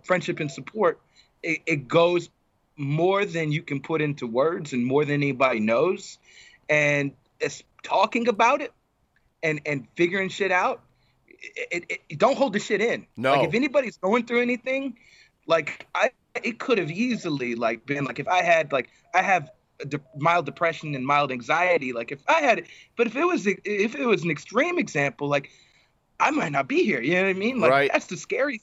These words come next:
Speaker 1: thing about it. And, like, somebody may handle it different. And I think the, the most important thing is you need to talk about it. Like, whether, whoever it is and whatever amount you want to share, s-, talk about it,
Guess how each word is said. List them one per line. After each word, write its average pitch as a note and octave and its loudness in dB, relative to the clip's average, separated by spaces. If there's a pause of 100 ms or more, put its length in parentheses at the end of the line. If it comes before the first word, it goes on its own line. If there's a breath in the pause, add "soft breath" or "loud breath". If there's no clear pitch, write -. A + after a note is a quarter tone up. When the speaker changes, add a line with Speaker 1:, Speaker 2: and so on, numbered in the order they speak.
Speaker 1:
thing D3+ -4
about B2 0
it. A#2 -10
And, E3 -8
like, D3 -2 (200 loud breath)
somebody A3+ 2
may G3 0
handle G3+ -2
it A#2+ -8
different. G3+ -4 (440 soft breath)
And D3+ 0
I B3+ 2
think - -6 (300 soft breath)
the, D#3+ 4
the D3+ 0
most D3+ -2
important G3+ -6
thing C#3+ 0
is C#3 -6 (120)
you G#3 2
need G#3+ 4
to - -12
talk - 0
about A#2 2
it. - -14
Like, B2+ 0
whether, E3+ 4 (200)
whoever G#3 4
it D#3+ 0
is C#3+ -2
and C#3+ -4
whatever G3 2
amount F3+ -2
you C#3 -12
want D3 -6
to C3+ -10
share, D#3 0 (540)
s-, - -20 (280)
talk E4+ 2
about D#3 2
it, - -20